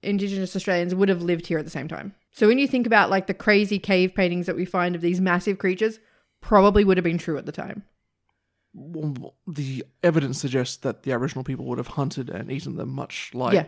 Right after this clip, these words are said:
Speaker 2: Siberian people hunt and ate mammoths.
Speaker 1: Yeah, exactly.
Speaker 2: Because
Speaker 1: So
Speaker 2: these creatures would have had no fear of anything 'cause they were ginormous.
Speaker 1: It's kind of funny because I, I,
Speaker 2: And Australia was n-, people are really terrified of Australian creatures, but there's not a lot of large, terrifying creatures here.
Speaker 1: Mm-mm.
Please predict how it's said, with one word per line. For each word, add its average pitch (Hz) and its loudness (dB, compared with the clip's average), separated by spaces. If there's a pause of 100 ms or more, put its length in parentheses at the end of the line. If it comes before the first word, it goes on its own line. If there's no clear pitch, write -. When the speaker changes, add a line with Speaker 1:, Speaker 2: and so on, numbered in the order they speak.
Speaker 2:
Siberian 131 -2
people 120 -6
hunt 131 -6
and 156 -4
ate - -8
mammoths. - -6 (160)
Speaker 1:
Yeah, 247 8
exactly. 214 0
Speaker 2:
Because 135 0
Speaker 1:
So 220 10
Speaker 2:
these 98 6
creatures 135 6
would 135 6
have 131 4
had 135 2
no 190 12
fear 139 8
of 131 4
anything 139 4
'cause 143 -4
they 123 -2
were 123 -2
ginormous. 135 -2 (340)
Speaker 1:
It's 247 4
kind 285 4
of 277 8
funny 208 6
because 185 0
I, 190 2 (140)
I, 220 2
Speaker 2:
And 214 4
Australia 160 6
was 135 0
n-, 143 -6 (800)
people 339 10
are 330 10
really 294 6
terrified 220 8
of 196 4
Australian 185 2
creatures, 190 -2
but 160 2
there's 262 4
not 247 8
a 233 8
lot 196 8
of 165 6
large, 156 6
terrifying 143 0
creatures 135 -4
here. - -6
Speaker 1:
Mm-mm. 190 -2